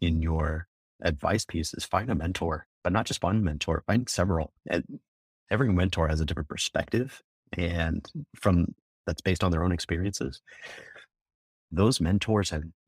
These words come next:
shown me how to take and be a leader from their perspective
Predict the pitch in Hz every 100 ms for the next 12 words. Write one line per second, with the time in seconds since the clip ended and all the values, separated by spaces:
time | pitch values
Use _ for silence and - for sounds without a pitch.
0 | _ _ - - - - - 104 107 104
1 | 87 82 82 80 _ _ - - - 95
2 | 90 - 87 - - 82 - - _ _
3 | - 90 80 87 82 85 85 85 82 80
4 | - _ _ - _ - - _ _ _
5 | _ - 87 80 90 87 - 104 - 113
6 | - 80 80